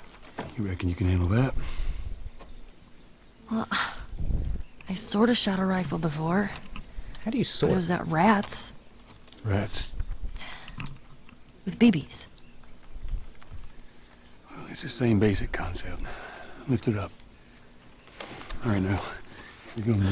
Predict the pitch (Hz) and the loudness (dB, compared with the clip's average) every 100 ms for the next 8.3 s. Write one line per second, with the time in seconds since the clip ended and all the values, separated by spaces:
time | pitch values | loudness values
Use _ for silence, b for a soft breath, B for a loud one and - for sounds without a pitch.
0 | 92 95 95 87 92 92 90 90 87 82 | 4 6 6 6 4 4 4 4 4 0
1 | - 98 87 - 87 95 92 101 92 92 | 0 0 0 -2 -2 -2 -2 -2 0 -2
2 | 85 85 95 90 87 90 90 87 92 85 | -2 -2 0 2 2 0 0 2 2 2
3 | 95 90 82 80 78 - - - B B | 2 2 2 -2 -6 -6 -6 -4 B B
4 | B B B - 208 B B 127 B B | B B B 0 0 B B -4 B B
5 | B B B - B B B 110 98 101 | B B B -20 B B B 0 2 4
6 | 87 98 98 104 98 - B B B B | 4 4 4 0 -2 -4 B B B B
7 | B B B B B - 87 95 110 107 | B B B B B -10 -6 -4 -4 -2
8 | 104 104 | 0 0